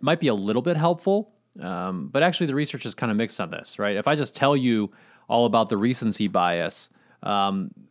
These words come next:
that might help you a little bit, but it, it might not actually change your behavior much.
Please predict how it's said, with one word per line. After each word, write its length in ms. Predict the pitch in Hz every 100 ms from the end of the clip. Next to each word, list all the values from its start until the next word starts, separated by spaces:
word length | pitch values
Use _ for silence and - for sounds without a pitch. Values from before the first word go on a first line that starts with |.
| _
that 140 | - 156
might 260 | 123 143
help 180 | 175 185
you 80 | 185
a 20 |
little 140 | 190 190
bit, 300 | 208 208 _
but 360 | 165 160 160 _ _
it, 240 | - 147 -
it 320 | 170 123 -
might 220 | 160 175
not 180 | 156 143
actually 220 | 131 127
change 260 | - 117 104
your 100 | 104
behavior 400 | 98 101 92 85
much. 400 | 82 - -